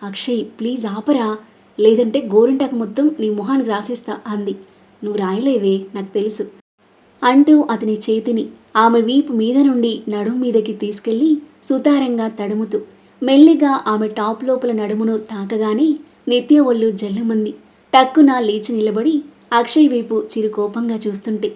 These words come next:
ఆమె మొహంలోని ఎక్స్‌ప్రెషన్‌కి గట్టిగా నవ్వుతూ ఉన్నాడు అక్షయ్.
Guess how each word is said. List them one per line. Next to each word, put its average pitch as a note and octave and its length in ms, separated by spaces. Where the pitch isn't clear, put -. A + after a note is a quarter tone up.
ఆమె A#3+ 260
మొహంలోని B3 720
ఎక్స్‌ప్రెషన్‌కి A3 720
గట్టిగా A#3+ 480
నవ్వుతూ G#3+ 440
ఉన్నాడు A3 320
అక్షయ్. G#3 400